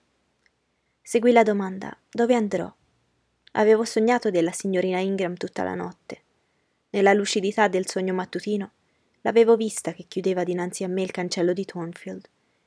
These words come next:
e mi indicava con la mano un'altra strada. Il signor Rochester ci guardava tutte e due, a braccia conserte, sorridendo ironicamente. Non avevo annunciato alla signora Fairfax il giorno esatto del mio ritorno,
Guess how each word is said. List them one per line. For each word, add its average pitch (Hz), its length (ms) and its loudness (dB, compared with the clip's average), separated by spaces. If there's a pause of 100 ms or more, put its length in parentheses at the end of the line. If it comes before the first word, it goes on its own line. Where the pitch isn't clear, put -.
e - 80 -4
mi 208 140 4
indicava 202 400 2
con 196 180 -6
la 180 80 -2
mano 190 380 -4 (140)
un'altra 202 380 -2
strada. - 480 -12 (800)
Il 208 140 -2
signor 202 300 4
Rochester 185 560 0
ci - 140 -4
guardava 170 360 0
tutte 185 280 -4
e 190 40 0
due, 175 360 -10 (320)
a - 100 -6
braccia 220 300 2
conserte, - 680 -6 (480)
sorridendo 180 600 0
ironicamente. 175 800 -8 (1200)
Non 202 180 0
avevo 247 240 6
annunciato 208 520 0
alla 180 120 -4
signora 180 400 -6
Fairfax - 640 -6 (400)
il 220 100 -2
giorno 240 220 6
esatto 220 340 2
del 196 140 0
mio 190 120 0
ritorno, 190 580 -8